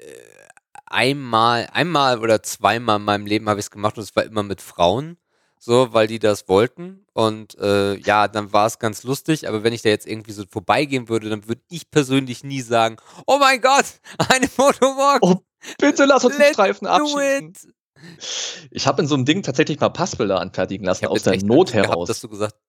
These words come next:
Speaker 1: dass du Sex gesagt hättest. <laughs>
Speaker 2: Ja gut, dann lass ich die zweite Story weg.
Speaker 1: <laughs>
Speaker 2: Ähm, nee, ich hab da wirklich mal Passbilder drin machen müssen, zweitausendsechzehn,
Speaker 1: Okay,
Speaker 2: weil ich
Speaker 1: krass.
Speaker 2: einfach zeitlich, ich musste das an dem Tag auf dem Abend klären und da war halt diese verdammte Fotobox und ich bin da rein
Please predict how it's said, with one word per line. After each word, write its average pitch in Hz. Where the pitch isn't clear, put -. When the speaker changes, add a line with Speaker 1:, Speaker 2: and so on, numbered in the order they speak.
Speaker 1:
dass 95
du 110
Sex -
gesagt 87
hättest. 101
<laughs> -
Speaker 2:
Ja 104
gut, 107
dann 101
lass 98
ich 104
die 98
zweite 90
Story 87
weg. 90
Speaker 1:
<laughs> -
Speaker 2:
Ähm, 95
nee, 107
ich 131
hab 139
da 127
wirklich 139
mal 117
Passbilder 123
drin 107
machen 113
müssen, 104
zweitausendsechzehn, 101
Speaker 1:
Okay, 117
Speaker 2:
weil 90
ich 98
Speaker 1:
krass. -
Speaker 2:
einfach 104
zeitlich, 123
ich 107
musste 127
das 110
an 107
dem 131
Tag 110
auf -
dem 107
Abend 120
klären 110
und 104
da 95
war 107
halt 104
diese 101
verdammte 104
Fotobox 101
und 104
ich 98
bin 104
da 98
rein 101